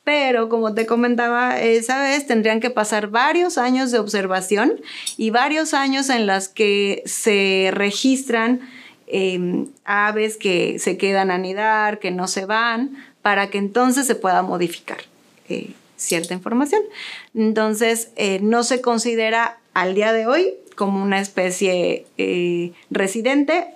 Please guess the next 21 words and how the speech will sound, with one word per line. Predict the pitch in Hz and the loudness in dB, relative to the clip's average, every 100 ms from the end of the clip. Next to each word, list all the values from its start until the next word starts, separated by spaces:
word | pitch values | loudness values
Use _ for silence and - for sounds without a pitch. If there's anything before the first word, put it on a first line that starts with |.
| - - | -8 -2
hasta | 175 180 - - 196 | -2 -2 -6 -4 -4
que | 196 220 285 339 - - - - | -2 0 0 -2 -10 -20 -20 -4
ya | 190 165 | 0 0
se | 165 | 0
modifique | 190 175 175 180 175 196 208 - - | -2 -2 -2 -2 -2 -2 -4 -8 -8
en, | 185 190 196 196 _ - | -6 -6 -6 -8 _ -4
en | 214 208 | 0 2
base | 175 196 | 2 0
a | 190 | -2
todos | 185 190 | -2 -2
estos | 180 196 196 | -4 -2 -2
estudios. | 208 - 320 240 202 - - - - | -2 0 2 2 -2 -10 -14 -12 -4
Ahora, | 208 214 233 | 0 2 0
por | 226 233 | 0 -2
ejemplo, | 240 262 247 254 254 | 0 0 0 0 0
este | 247 247 247 277 | 0 -2 -2 -2
año | 277 277 254 240 294 - - - - - | 0 2 2 2 0 -4 -14 -20 -20 -4
consideramos | 220 214 214 - 226 202 202 214 220 226 233 294 339 | 0 2 2 2 2 2 2 0 2 0 0 0 0
que | 233 | 0
muchas | 202 208 214 240 233 311 311 | 2 2 2 2 0 -2 0
aves, | 269 233 226 226 311 381 | 0 0 -2 -2 -4 -4